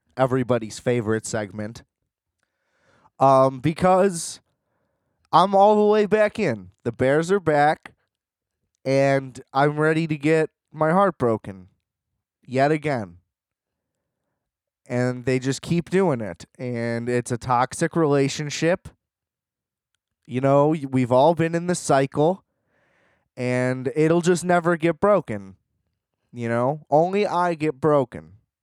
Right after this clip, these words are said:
That's all that ever happens. Okay? And they look great. They look great again. You know,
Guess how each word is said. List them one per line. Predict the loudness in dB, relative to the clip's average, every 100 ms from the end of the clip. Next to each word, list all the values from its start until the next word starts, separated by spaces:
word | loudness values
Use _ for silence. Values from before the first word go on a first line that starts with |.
| -10
That's | -10 -4
all | 0 0
that | 2
ever | 0 0 0
happens. | 0 -2 -4 -14 -20 -20 _ _ _ _ _ _
Okay? | -4 -2 0 0 0 -6 _ -8
And | -4
they | -2 2
look | 2 2
great. | 0 0 -2 -6 -20 _ _ _ -4
They | 0
look | 0
great | 0 0 0
again. | -2 0 0 -4 -12 _ _ _ _ _ _ _ -20 _ _
You | -4 0
know, | 2 2